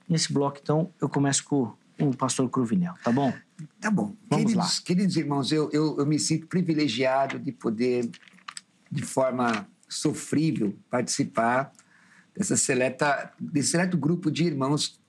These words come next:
Speaker 2: pra discutir a Bíblia de um, de um ponto de vista de aprender, de crescer na graça e no conhecimento. E é importante,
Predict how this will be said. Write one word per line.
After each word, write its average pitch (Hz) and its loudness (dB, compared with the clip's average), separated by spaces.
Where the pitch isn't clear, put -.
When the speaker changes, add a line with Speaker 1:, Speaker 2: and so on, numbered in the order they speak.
Speaker 2:
pra 160 0
discutir 185 0
a 175 2
Bíblia 160 2
de 160 0
um, 151 0
de 147 -2
um 160 2
ponto 160 -2
de 143 0
vista 151 0
de 135 0
aprender, 135 0
de 98 -6
crescer 160 0
na 143 0
graça 123 -2
e - -2
no 117 -4
conhecimento. - -6
E 147 0
é 151 2
importante, 190 0